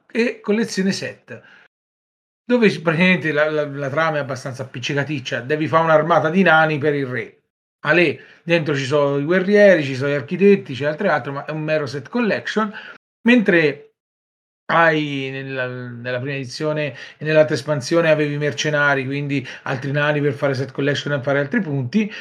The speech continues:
e, eh, oltre a, a metterti boh nelle gilde che ti davano altri punti anche lì, qui invece potrai utilizzare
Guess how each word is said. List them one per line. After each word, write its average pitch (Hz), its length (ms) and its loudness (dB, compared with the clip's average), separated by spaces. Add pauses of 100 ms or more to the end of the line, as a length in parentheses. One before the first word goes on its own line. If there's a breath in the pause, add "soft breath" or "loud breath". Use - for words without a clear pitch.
(260 loud breath)
e, 196 380 6
eh, 139 960 -6
oltre 147 400 -4
a, 143 240 0
a 135 420 -8 (140)
metterti 135 500 -6
boh 143 200 0
nelle 143 200 -2
gilde 139 400 -2
che 127 60 -4
ti 127 100 -4
davano 139 400 -6
altri 123 320 -4
punti 120 220 -4
anche 226 180 0
lì, 147 220 0
qui 240 140 2
invece 160 340 2
potrai 160 340 -2
utilizzare 147 840 -2